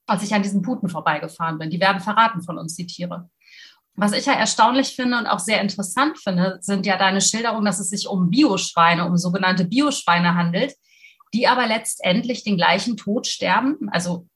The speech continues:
ne, alle Schweine, ob Bio oder nicht Bio oder alle Tiere sterben den gleichen schrecklichen Tod und wollen nicht sterben. Ähm, wie gehst du damit um, wenn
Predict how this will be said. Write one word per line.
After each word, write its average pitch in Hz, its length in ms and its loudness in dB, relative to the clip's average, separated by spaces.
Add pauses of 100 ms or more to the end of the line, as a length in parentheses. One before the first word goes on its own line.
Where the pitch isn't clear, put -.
ne, 240 360 -2
alle 247 480 0
Schweine, 196 640 2
ob 175 140 -4
Bio 240 220 4
oder 190 260 0
nicht 247 260 -4
Bio 226 200 -4
oder 180 200 0
alle 208 220 2
Tiere 208 320 -4
sterben 185 340 0
den 196 120 0
gleichen 196 500 0
schrecklichen 214 500 -4
Tod 208 380 -6
und 180 180 -2
wollen 175 220 4
nicht 202 180 -4
sterben. 226 540 -4 (840)
Ähm, 220 460 2
wie 220 180 2
gehst 302 240 4
du 277 40 2
damit 240 340 2
um, 269 320 4
wenn 208 440 4